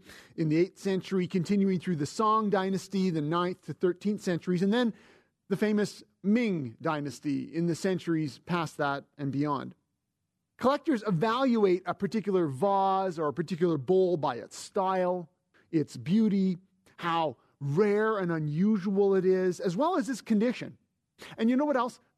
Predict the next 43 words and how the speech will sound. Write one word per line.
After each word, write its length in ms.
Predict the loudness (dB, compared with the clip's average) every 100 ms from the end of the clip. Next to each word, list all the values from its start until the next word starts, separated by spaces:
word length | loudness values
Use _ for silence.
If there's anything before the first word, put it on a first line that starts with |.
| _ _
Who 280 | 4 4 2 -2
owned 440 | 2 2 2 0 -2
the 80 | -4
piece 520 | 0 2 0 -4 -4
in 160 | 0
the 80 | 0
past, 480 | 0 -2 -2 -4 -2
like, 180 | -2 0
knowing 640 | 2 2 2 2 0 4
this, 220 | 4 2
that 160 | -2 -4
it 100 | -4
passed 320 | -6 -6 -6
through 220 | -4 -2
these 340 | 0 0 0 -2
people's 420 | -4 -2 -4 -4
hands 540 | -4 0 0 0 0
or 120 | 0
was 200 | 2 0 -2 -10
part 240 | -4 -2 -2
of 60 |
this 200 | -4 -4 -12 -20
family, 640 | -12 -4 0 0 0 -2 -4 -8 -2
that 160 | 0 2
also 320 | 0 -2 -2
has 260 | 0 0
a 200 | 0 -2 -4 _ _
huge 440 | -6 2 4 2
effect 420 | 0 -2 -4 -4 -4
on 160 | -2 -2
its 160 | -4
perceived 720 | -6 -8 -6 -2 -2 -2 -6 -18 _
value. 560 | -2 0 0 -2 -6 -12 _ _ _ _ _ _ _
As 160 | -2 0
a 40 |
result, 420 | 2 2 2 0 -2
it's 160 | -4
not 180 | -2 0
unusual 500 | 0 2 2 2 0
for 220 | 0 -2
a 40 | -2
small 360 | -2 0 0
vase 600 | 0 0 0 -2 -12 -20